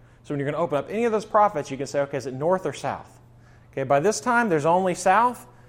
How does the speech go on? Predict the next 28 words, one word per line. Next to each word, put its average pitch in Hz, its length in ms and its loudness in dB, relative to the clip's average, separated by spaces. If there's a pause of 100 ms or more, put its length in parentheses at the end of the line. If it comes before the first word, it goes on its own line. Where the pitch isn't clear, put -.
(400)
They're, 160 220 0
those 180 260 2
two 208 180 0
are 170 60 4
in 156 80 0
exile 180 460 0
in 165 80 -2
Babylon. 107 480 2 (1040)
You 117 60 -12
tracking? 220 480 -2 (800)
Okay. 123 200 -6 (560)
Now, 165 220 -4
they're 160 140 0
gonna 196 100 2
be 214 140 2
there 220 120 6
for 180 100 -2
seventy 240 440 4
years. 143 460 2 (500)
They're 175 100 4
gonna 226 160 2
come 202 200 4
back 165 220 8
about 151 260 4
five 175 300 8
fifteen 170 440 0
B 147 140 0
C. 110 300 -6